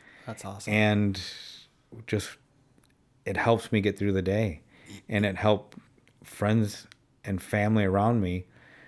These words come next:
Speaker 2: put up with me being a turd <laughs> until I found what I was gonna do next.
Speaker 1: How long was that?
Speaker 2: Um, probably t-, April. I walked into Wheel and Sprocket in Hales Corner.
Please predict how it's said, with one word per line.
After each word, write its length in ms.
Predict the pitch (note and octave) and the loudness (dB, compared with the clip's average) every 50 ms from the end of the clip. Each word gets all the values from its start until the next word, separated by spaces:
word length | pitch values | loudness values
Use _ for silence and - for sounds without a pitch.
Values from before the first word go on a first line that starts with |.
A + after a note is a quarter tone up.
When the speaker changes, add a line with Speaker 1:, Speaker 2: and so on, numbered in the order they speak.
| - _ - | -20 _ -8
Speaker 2:
put 140 | - G#2+ | 0 4
up 160 | A#2 A#2 A2+ - | 4 4 6 4
with 180 | G#2 F#2+ - | 2 2 2
me 140 | G2 F#2 F#2+ | 0 0 0
being 340 | F2+ F2+ F#2 F2+ F2+ F#2 F2+ | 2 0 0 0 0 0 -2
a 60 | F2+ | -2
turd 560 | - - - G#2+ A2+ A#2 G2 F2 G2 A2 A2+ - _ _ - | -2 0 4 6 6 6 6 4 2 -2 -8 -10 _ _ -14
<laughs> 1160 | - - - - - - - - _ - _ - _ - - - - - - - - - - | -14 -14 -14 -20 -20 -20 -20 -20 _ -20 _ -20 _ -20 -20 -18 -18 -18 -18 -16 -10 -4 -4
until 300 | G#2 - - B2 A#2 A2 | -2 2 4 6 6 6
I 100 | G2+ F#2+ | 6 4
found 600 | - - A2 G#2+ G#2+ G#2+ G#2+ G#2+ G#2+ G#2+ G2 G2 - A#2 - - _ _ _ _ _ _ _ _ _ _ _ _ _ - | 2 2 2 4 4 4 4 4 4 2 0 -2 -8 -12 -18 -20 _ _ _ _ _ _ _ _ _ _ _ _ _ -6
what 200 | A2 G#2 G#2+ G#2+ | 0 2 4 6
I 40 | G#2 | 6
was 120 | G2+ G2+ G2 | 6 4 4
gonna 140 | G#2+ G2+ G2 | 2 2 4
do 140 | F#2 G#2 G2+ | 4 2 2
next. 460 | G2 G2+ G#2+ G#2 F2+ - - - - _ _ - | 4 2 2 0 -2 -4 -10 -20 -20 _ _ -14
Speaker 1:
How 200 | - - C3+ C3 | -6 -2 0 2
long 240 | C3 C3 C3 B2+ A#2+ | 4 4 4 2 2
was 160 | A2+ G#2+ G2 G2+ | 0 -2 -2 -2
that? 340 | G#2 G#2 G#2+ A2 - - - - _ _ _ _ _ _ - _ _ _ - - - | 0 0 0 0 -2 -6 -12 -20 _ _ _ _ _ _ -20 _ _ _ -20 -16 -10
Speaker 2:
Um, 520 | - F#2+ G#2 G#2 G#2 G#2 G#2+ G#2 G2+ G2 G2 - | -6 -2 0 2 4 4 4 2 2 0 -2 -4
probably 600 | - A2 A#2 B2+ C#3 C3+ C3 C3 C3 C3 B2+ B2 | -4 -2 -2 0 0 0 0 2 2 0 -2 -2
t-, 200 | B2 - - - - - - | -4 -8 -20 -20 -20 -12 -6
April. 480 | F2+ G2+ G#2 - - F#2 E2 E2+ D#2+ - - _ _ _ _ - _ _ _ _ _ _ - | -6 -6 -4 -2 -2 -2 -2 -2 -6 -12 -18 _ _ _ _ -20 _ _ _ _ _ _ -6
I 60 | - F#2+ | -4 0
walked 320 | F#2 G2+ G2+ F#2+ - - | 2 2 2 2 2 0
into 100 | G2+ G2+ | 2 2
Wheel 220 | G2 G2+ G#2 G2+ G2 | 4 4 4 4 2
and 100 | F#2+ F#2 | 0 0
Sprocket 460 | - - G2+ G2 G2+ G2+ - G#2 F#2 | 0 0 2 2 2 2 0 0 0
in 140 | F#2 F2+ E2 | 0 0 0
Hales 300 | E2 G2+ G2 F#2 F2+ - | 0 0 0 0 -2 -6
Corner. 500 | - - G#2 G#2 G#2 G2 F#2 F#2+ G2+ | -4 -2 0 0 2 2 0 0 -2